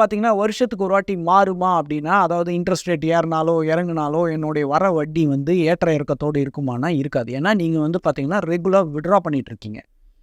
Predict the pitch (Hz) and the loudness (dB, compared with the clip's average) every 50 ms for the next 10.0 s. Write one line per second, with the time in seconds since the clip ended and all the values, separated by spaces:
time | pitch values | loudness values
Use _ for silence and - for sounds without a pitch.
0 | _ _ - 220 233 240 226 214 214 233 262 277 269 233 - - 226 240 247 233 | _ _ 0 2 2 2 2 0 2 4 4 4 4 0 0 -4 -2 0 2 2
1 | 220 190 165 - _ 190 214 262 285 262 - _ 196 214 247 254 220 240 220 180 | 2 2 0 0 _ -2 -2 0 -2 -4 -8 _ -4 -2 -2 0 0 0 -2 0
2 | 202 190 185 165 170 165 160 160 175 185 - 160 151 - 147 143 139 160 214 269 | -4 -6 -6 -6 -4 -4 -4 -4 -6 -4 -4 -4 -4 -4 -6 -6 -2 0 0 0
3 | 277 - _ _ - 185 185 - 240 220 202 - 180 165 160 160 156 160 151 143 | 0 -4 _ _ -6 -4 0 2 2 2 2 0 -2 -2 -2 -2 -2 -4 -4 -4
4 | 143 143 160 185 175 170 165 - 185 175 165 160 165 170 170 151 151 156 156 160 | -4 -4 -4 -2 -2 -2 -2 -2 0 0 0 0 0 0 0 0 0 0 -2 -2
5 | 156 143 - 143 - 131 131 127 135 165 175 165 156 156 175 180 - 165 160 165 | -2 -2 -6 -8 -8 -8 -8 -4 -2 0 0 2 2 2 0 0 0 -2 -2 -2
6 | 170 175 160 - 160 - - 147 139 139 120 - 147 175 185 175 143 135 127 131 | -2 -2 -2 -4 -4 -6 -6 -4 -4 -4 -4 -4 -2 -2 -2 -2 -4 -4 -6 -8
7 | 123 117 - 147 143 - - 117 117 110 - 107 - - _ _ _ _ _ - | -12 -8 -6 -6 -6 -6 -6 -8 -10 -10 -12 -16 -18 -20 _ _ _ _ _ -20
8 | - _ - 180 - 220 196 175 185 208 262 302 311 269 214 175 147 147 139 139 | -16 _ -4 -2 2 2 0 2 2 0 2 4 4 4 4 2 2 -2 -2 -2
9 | 160 - - - 160 190 233 247 240 262 240 233 202 - - 240 233 214 - | -2 -2 -4 -4 -4 -2 -2 0 0 0 0 0 -2 -2 -2 2 2 2 0